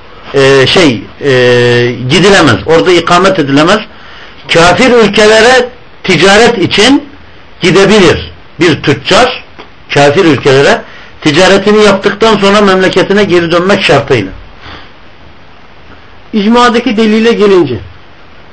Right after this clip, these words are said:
Speaker 2: Ömer radıyallahu anh'ın ehli zimmet için koştuğu şartlardan birisi de,
Speaker 1: Ehli zimmet dediği, Müslümanların velayeti altında, yani Müslümanların yönetimi altında,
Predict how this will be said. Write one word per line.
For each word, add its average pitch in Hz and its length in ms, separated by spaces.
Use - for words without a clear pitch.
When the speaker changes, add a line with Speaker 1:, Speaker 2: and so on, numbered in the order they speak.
Speaker 2:
Ömer 254 320
radıyallahu 240 680
anh'ın 226 420
ehli 220 360
zimmet 233 360
için 196 280
koştuğu 202 460
şartlardan 185 680
birisi 226 340
de, 220 160
Speaker 1:
Ehli 175 380
zimmet 202 480
dediği, 160 420
Müslümanların 170 1000
velayeti 151 640
altında, 120 540
yani 151 200
Müslümanların 165 760
yönetimi 156 360
altında, 123 560